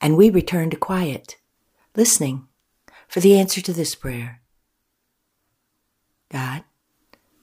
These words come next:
what is it you wish for us to know today? Close your eyes to the ways of the world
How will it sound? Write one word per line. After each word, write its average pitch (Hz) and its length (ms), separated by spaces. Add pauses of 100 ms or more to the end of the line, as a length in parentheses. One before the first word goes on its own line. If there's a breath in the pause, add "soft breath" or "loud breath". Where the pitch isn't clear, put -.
(160)
what 262 180
is 175 160
it - 180
you 180 220
wish 175 260
for 160 180
us 151 260
to - 140
know 123 500 (680)
today? 117 480 (4000)
Close 151 480
your 165 160
eyes 127 500 (1160)
to - 100
the 135 120
ways 147 360
of 156 120
the 170 100
world 135 540